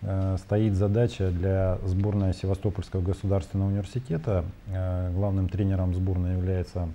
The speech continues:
э, Багаян Ваган. Это наиграть, э, именно команду, э, к этому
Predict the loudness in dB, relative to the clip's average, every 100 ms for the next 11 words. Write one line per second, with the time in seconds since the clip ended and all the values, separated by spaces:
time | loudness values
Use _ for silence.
0 | -8 -4 -2 0 2 4 4 4 4 2
1 | 0 -6 -14 -20 -20 -4 -2 4 4 4
2 | 2 2 2 4 6 6 6 0 0 2
3 | 2 2 2 2 0 0 2 2 0 2
4 | 2 4 4 2 0 -4 -20 -20 -20 -10
5 | -4 0 2 0 2 0 2 0 2 2
6 | 2 2 0 -2